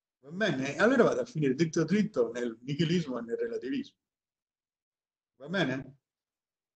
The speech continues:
E qui invece stiamo parlando della semiotica. La semiotica viene, l'algebra della logica viene prima delle diverse, delle logiche dei diversi linguaggi.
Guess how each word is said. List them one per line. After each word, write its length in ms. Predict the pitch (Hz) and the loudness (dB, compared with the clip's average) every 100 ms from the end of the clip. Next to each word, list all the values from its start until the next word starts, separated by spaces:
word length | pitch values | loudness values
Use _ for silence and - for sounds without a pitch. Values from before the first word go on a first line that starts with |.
| _ _ _ _ _ _ _ | _ _ _ _ _ _ _
E 540 | 147 127 123 110 113 - | -18 -8 -2 -2 -4 -2
qui 180 | 262 262 | 6 8
invece 420 | 208 190 127 120 | 10 8 6 0
stiamo 320 | - 156 165 | 2 4 4
parlando 720 | 165 180 147 - - 117 - _ _ _ | 4 4 2 -2 -6 -6 -8 _ _ _
della 300 | 120 127 127 | -4 -2 0
semiotica. 760 | 147 147 151 113 98 98 - 160 | 2 2 2 0 -4 -8 -6 2
La 120 | 208 | 2
semiotica 1000 | 294 262 139 - - 107 107 135 165 - _ _ _ _ _ _ - | 4 2 2 -2 -12 -12 -4 -4 -4 -8 _ _ _ _ _ _ -12
viene, 360 | 160 170 170 - | -2 2 2 6
l'algebra 560 | 139 208 180 147 139 | 8 8 6 4 2
della 240 | 131 127 131 | 2 2 2
logica 580 | 131 - - - - | 2 -4 -20 -10 -4
viene 200 | 139 190 | 4 4
prima 280 | 214 294 285 | 6 4 2
delle 220 | 139 113 | 0 -4
diverse, 480 | 110 120 120 - 127 | -8 -4 -4 -2 -2
delle 200 | 120 131 | 0 0
logiche 440 | 135 147 123 117 113 | 2 2 2 -2 -2
dei 120 | 117 | -6
diversi 360 | 113 117 - | -6 -6 -6
linguaggi. 560 | 110 _ - 87 - | -18 _ -10 -10 -12